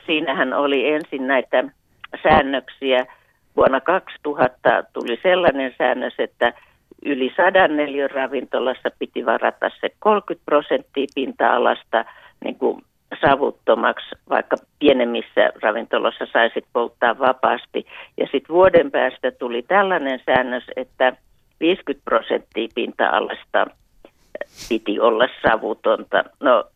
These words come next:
tää on tietysti hassu juttu jo periaatteessa, koska se tupakahan, savuhan kulkee sieltä, sieltä savulliselta puolelta sinne savuttomalle puolelle. Eihän sitä voi mitenkään estää,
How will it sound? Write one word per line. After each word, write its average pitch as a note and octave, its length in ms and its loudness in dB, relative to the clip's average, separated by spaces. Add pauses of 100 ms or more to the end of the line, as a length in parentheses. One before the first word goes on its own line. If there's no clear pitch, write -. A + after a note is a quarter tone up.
tää C3 160 4
on B2+ 80 0
tietysti D3+ 560 -4
hassu D#3+ 400 -2
juttu D3 400 -6
jo C#3+ 160 2 (180)
periaatteessa, C3 840 0
koska B2+ 440 -6 (680)
se B2+ 220 4
tupakahan, B2+ 600 0 (100)
savuhan D3 480 0
kulkee C#3 580 -2
sieltä, A#2+ 500 2 (420)
sieltä A#2 520 2
savulliselta A#2+ 880 -2
puolelta A#2 460 -2 (100)
sinne A#2+ 340 -4
savuttomalle - 760 -2 (120)
puolelle. - 560 -2 (180)
Eihän C3 280 -2
sitä A2+ 260 -2
voi G#2+ 140 0
mitenkään G2+ 680 -4
estää, - 560 -4